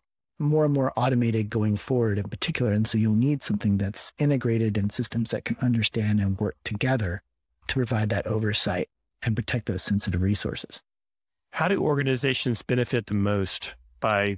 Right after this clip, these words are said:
Speaker 2: using SailPoint and Blue Prism together?
Speaker 1: About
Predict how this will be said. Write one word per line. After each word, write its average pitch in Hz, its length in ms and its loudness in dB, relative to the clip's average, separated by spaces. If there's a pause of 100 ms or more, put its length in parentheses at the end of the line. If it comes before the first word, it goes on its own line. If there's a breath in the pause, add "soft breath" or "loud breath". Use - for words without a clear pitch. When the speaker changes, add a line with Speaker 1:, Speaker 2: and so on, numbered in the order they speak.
Speaker 2:
using 107 400 0
SailPoint 101 680 -2
and 101 180 -2
Blue 101 160 -2
Prism 95 420 -2
together? 95 580 -2 (200)
Speaker 1:
About 214 400 0